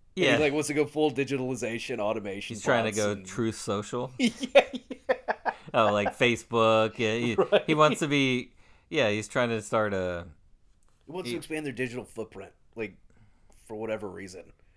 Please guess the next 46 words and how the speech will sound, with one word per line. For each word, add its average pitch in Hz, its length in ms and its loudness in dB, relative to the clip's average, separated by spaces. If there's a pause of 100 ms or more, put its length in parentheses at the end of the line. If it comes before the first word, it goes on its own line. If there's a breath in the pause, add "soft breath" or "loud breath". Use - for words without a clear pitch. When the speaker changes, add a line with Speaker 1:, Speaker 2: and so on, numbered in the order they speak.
(340 soft breath)
Speaker 2:
I 185 100 0
guess 240 280 -2
you 240 120 -4
think 131 180 0
about 104 280 2
it, 104 40 -4
you 110 80 -8
could 113 80 -4
do 110 100 -2
online 98 380 -2
gaming 92 640 -6
if 104 220 -10
you 101 140 -6
had 95 80 -6
the 98 100 -4
Speaker 1:
Oh, 117 100 2
that's 123 240 -2
true. 95 200 -12
Speaker 2:
I - 20 -
Speaker 1:
Yeah, 117 100 -6
Speaker 2:
mean, 120 100 -2
I 123 40 -2
Speaker 1:
that's 127 140 -2
a - 20 -4
Speaker 2:
did, 127 60 -4
Speaker 1:
good 135 40 -2
Speaker 2:
they 139 60 2
didn't 139 160 0
Speaker 1:
point. - 100 -2
Speaker 2:
mention 127 220 -6
that, 104 180 -2
but 104 140 -2
with 101 160 -4
the 107 80 -6
gambling 101 560 -4
aspect, 95 640 -6
the 90 80 -8
hotel, 87 720 -8 (800 soft breath)
you 104 160 -8
could 101 200 -6
expand 95 440 -4
into 90 200 -4
online 87 340 -6
gaming 87 340 -10
space 92 540 -10
and 87 420 -14